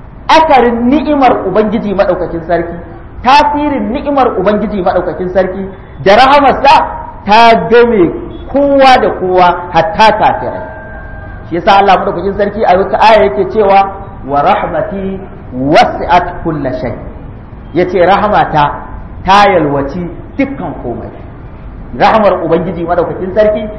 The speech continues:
ta yalwaci kowa da kowa. A hadisin wani manzo sallallahu alaihi wa sallam, a wani hadisi ingantacce yake cewa, "Inna rahmati sabaqat ghadabi." Rahmata ta rigayi fushina. Ubangiji Maɗaukakin Sarki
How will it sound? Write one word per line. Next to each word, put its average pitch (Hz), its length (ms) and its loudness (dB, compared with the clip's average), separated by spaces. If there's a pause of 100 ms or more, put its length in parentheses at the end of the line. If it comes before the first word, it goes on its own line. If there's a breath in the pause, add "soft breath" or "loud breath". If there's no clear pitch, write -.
(200 loud breath)
ta 196 240 4
yalwaci 160 400 -2
kowa 170 260 4
da - 140 2
kowa. - 280 -10 (680)
A 151 140 2
hadisin 196 480 0
wani 190 200 2
manzo 185 280 0
sallallahu 185 320 2
alaihi 170 320 0
wa 165 80 -2
sallam, 202 240 2
a 156 160 -4
wani 196 120 0
hadisi 185 360 -2
ingantacce 180 680 -4
yake 214 300 0
cewa, 180 320 2 (480 loud breath)
"Inna 196 320 4
rahmati 190 640 2 (160)
sabaqat 196 480 2
ghadabi." 156 480 2 (640)
Rahmata 214 640 2 (540)
ta 220 260 6
rigayi 156 480 2
fushina. 156 560 -6 (1900)
Ubangiji 180 420 0
Maɗaukakin 185 480 0
Sarki 196 320 0